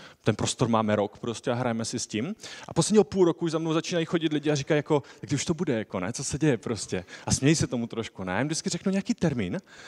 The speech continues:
Až nedávno jsem si uvědomil, že jim vlastně nemusím vůbec nic říkat, protože pro mě už ten podnik je otevřený. Ta armáda lidí, který tam na tom dělá, který vymýšlí všechny ty věci a který to jako dávají dohromady a to, co se děje,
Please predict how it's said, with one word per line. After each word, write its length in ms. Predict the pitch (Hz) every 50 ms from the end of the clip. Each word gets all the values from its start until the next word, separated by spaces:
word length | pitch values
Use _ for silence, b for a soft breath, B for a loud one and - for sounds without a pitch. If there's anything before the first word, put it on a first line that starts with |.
| B B B
Až 120 | - 147 147
nedávno 320 | 180 170 190 190 165 170
jsem 160 | - - 185
si 140 | 170 - 180
uvědomil, 340 | 160 175 170 170 175 180 175
že 100 | 147 180
jim 60 | 170
vlastně 300 | 160 175 160 - - 180
nemusím 320 | 170 170 175 156 - 180 165
vůbec 260 | 165 170 180 165 -
nic 140 | 180 156 135
říkat, 240 | 190 - - 143
protože 340 | - - 156 - 156 135 170
pro 180 | - - 180 180
mě 140 | 185 170 170
už 140 | 175 -
ten 160 | - 160 151 139
podnik 280 | 156 147 135 156 135
je 80 | 156 175
otevřený. 600 | 226 - 285 262 208 165 175 143 120 90 85 B B B B B B B B B B
Ta 100 | - 190
armáda 460 | 175 175 185 190 208 202 202 185 196 190
lidí, 260 | 190 202 165 180 190
který 280 | - - 202 185 190
tam 180 | 180 190 175 185
na 80 | 180 175
tom 180 | - 170 160
dělá, 560 | 160 277 302 277 180 131 147 220 294 - - B B B B B B B B _
který 260 | - - 180 170 180
vymýšlí 480 | 135 - 233 262 294 277 - - 185 160
všechny 320 | - - 156 - 160 139
ty 140 | - 165 147
věci 440 | 139 135 127 - - 120 135 180 -
a 40 |
který 240 | - - - 185 185
to 100 | - 190
jako 160 | 175 - 196
dávají 300 | - 185 185 170 196 190
dohromady 440 | - 196 196 240 262 226 196 156 165
a 40 | 160
to, 100 | - 180
co 140 | - - 170
se 140 | - 175 160
děje, 340 | 160 254 269 190 135 170